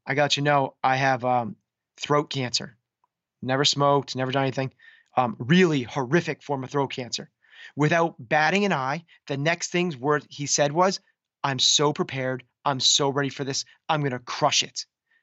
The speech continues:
Like, that's the mentality. Never a woe is me for a second. Never feel sorry for yourself.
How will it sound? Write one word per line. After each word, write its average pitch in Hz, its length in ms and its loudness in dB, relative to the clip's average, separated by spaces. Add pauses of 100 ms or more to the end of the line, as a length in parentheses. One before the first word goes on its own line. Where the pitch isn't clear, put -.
(960)
Like, 151 220 -2 (240)
that's 190 440 -2
the 180 120 0
mentality. 165 680 -2 (240)
Never 185 580 2
a 170 140 4
woe 160 340 4
is 165 240 0
me 151 220 -4
for 156 200 -2
a 143 60 0
second. 190 400 -2 (320)
Never 190 460 2
feel 170 280 2
sorry 156 300 2
for 139 160 -8
yourself. - 420 -8